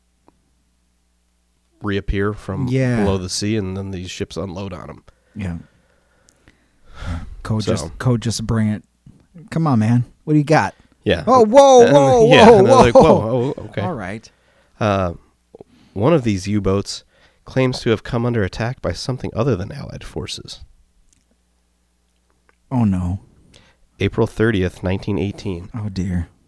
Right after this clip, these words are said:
Speaker 1: On the ship's second patrol mission, the U B eighty-five was approached by the H M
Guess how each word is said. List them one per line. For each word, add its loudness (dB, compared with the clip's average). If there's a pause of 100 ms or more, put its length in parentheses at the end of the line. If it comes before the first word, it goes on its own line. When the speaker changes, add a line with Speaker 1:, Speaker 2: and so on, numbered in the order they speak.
(160)
Speaker 1:
On -4
the -4
ship's -12
second -4
patrol -4
mission, -8 (2250)
the -4
U 0
B -2
eighty-five -2 (180)
was -8
approached -4
by -4
the -10 (680)
H -8
M -8